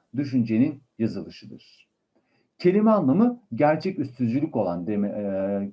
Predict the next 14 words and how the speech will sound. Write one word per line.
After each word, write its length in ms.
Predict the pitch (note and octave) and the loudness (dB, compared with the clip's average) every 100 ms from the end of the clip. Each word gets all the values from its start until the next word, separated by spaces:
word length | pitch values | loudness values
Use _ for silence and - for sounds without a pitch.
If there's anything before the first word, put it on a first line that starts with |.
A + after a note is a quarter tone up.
| _ | _
gerçek 560 | G#2+ A2+ A2 - G3+ C3 | 0 0 0 -2 -2 -4
üstüncülük 600 | B2 - A#2+ A2 G2+ G2 - _ - | -8 0 0 2 -2 -4 -10 _ -2
demek 300 | A2 G#2+ - | -2 -2 -4
olan 280 | G2 F2 G#2 | -4 -4 0
bu 100 | F3 | 0
akım 320 | E3+ G#3+ A3 - _ _ | 2 -2 -4 -10 _ _
bin 180 | F#3 D#3+ | -2 -2
dokuz 220 | A#2+ A2+ | -2 -2
yüz 80 | A2+ | 0
yirmi 220 | C#3 C3+ | 0 2
dörtte 460 | G#2 - G3 G3+ - _ | -2 -2 -2 -4 -6 _
Fransa'da 440 | - C#3+ B2 G#2+ F2+ | 0 0 0 -2 -6
ortaya 280 | E2+ F2 | -8 -14
çıkmıştır. 640 | F2 - - _ - _ | -16 -20 -20 _ -20 _